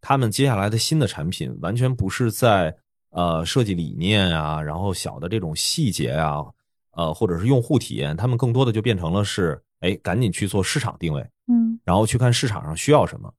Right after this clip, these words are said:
Speaker 1: 不是从自己本身对于某一个产品或者文化的认同出发，还是一个纯市场向的行为。
Speaker 2: 对，可替代性是很强的。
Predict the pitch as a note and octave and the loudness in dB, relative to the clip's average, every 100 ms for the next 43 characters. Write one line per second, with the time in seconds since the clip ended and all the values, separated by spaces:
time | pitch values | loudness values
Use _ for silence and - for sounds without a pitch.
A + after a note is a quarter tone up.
0 | _ _ _ _ _ G#2 C#3 A#2+ A2+ B2+ | _ _ _ _ _ 0 2 4 2 0
1 | E3+ A#2+ G#2+ G2+ - B2+ C3 C3+ G#2 E2+ | -2 -2 -2 -2 -2 2 2 4 4 4
2 | D#2+ F#2 G2 _ _ _ _ - F#2 D#2+ | 2 0 -2 _ _ _ _ -2 0 0
3 | F2 A2 F#2 G2+ F2+ D#2 F#2+ D#2 D2+ F#2 | 0 0 0 -2 0 2 2 2 -2 -2
4 | A2 F2+ A#2 F2 F2 G2+ B2+ B2+ B2+ - | 0 2 0 0 -4 -4 -2 -2 -4 -8
5 | _ _ _ _ _ - G#2 B2 D3+ D3+ | _ _ _ _ _ -2 0 2 2 2
6 | - - E2+ G#2 E3 F3+ D#3 G#2+ - F#2 | 0 0 0 2 0 0 -2 -6 -4 -4
7 | D2+ - C#2+ - - _ _ A#3 A3 - | -2 -6 -8 -10 -14 _ _ -8 -6 -4
8 | B3 C4 C4+ B3 B3+ A#3 A#3 G#3 G3 - | -4 0 2 2 4 2 2 -2 -4 -6
9 | G#3+ A3 | -8 -8